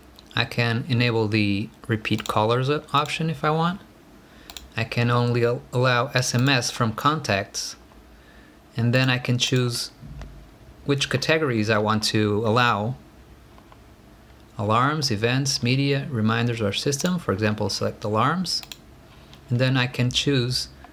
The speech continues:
which effects are suppressed when Do Not Disturb is enabled. So for example, I can suppress the notification list, will,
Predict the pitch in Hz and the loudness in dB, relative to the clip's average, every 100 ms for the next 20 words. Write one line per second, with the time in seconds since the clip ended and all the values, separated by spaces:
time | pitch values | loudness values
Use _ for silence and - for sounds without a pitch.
0 | - - 147 160 - 139 - 143 135 - | -20 -6 -2 0 -2 -2 2 2 2 -2
1 | 117 - 123 - 143 113 - - - 113 | 0 -2 -4 2 2 2 -4 -10 -2 0
2 | 113 120 117 - - 151 143 117 120 135 | 2 2 0 -2 0 0 0 0 0 0
3 | 135 - - - - - - - - - | 0 -4 -18 -20 -20 -20 -20 -20 -20 -20
4 | - - - - 113 107 113 110 127 123 | -20 -20 -20 -10 -8 -2 -2 0 0 0
5 | 123 117 - 113 113 - - 127 - 117 | 2 0 0 -2 -2 -4 -2 -2 0 0
6 | 117 110 110 - 120 - 151 170 185 - | 0 -2 -4 -2 -2 0 0 0 0 -6
7 | - 123 | -2 -2